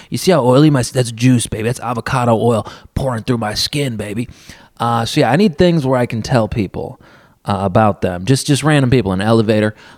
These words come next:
Like, I started rock climbing, and now I can tell people that. I'm in an elevator. I'm like, "Hmm,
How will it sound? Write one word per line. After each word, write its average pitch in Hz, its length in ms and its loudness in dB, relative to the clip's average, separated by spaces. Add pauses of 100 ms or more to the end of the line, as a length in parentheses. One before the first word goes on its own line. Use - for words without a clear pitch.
Like, 107 300 -2
I 117 80 0
started 117 260 0
rock 127 240 2
climbing, 113 480 0 (300)
and 123 120 2
now 113 140 2
I 110 60 0
can 131 100 -4
tell 185 180 0
people 131 220 2
that. 87 240 -12
I'm 117 100 0
in 123 60 2
an 123 100 4
elevator. 127 380 4
I'm 117 160 2
like, 107 160 -2
"Hmm, 117 440 -2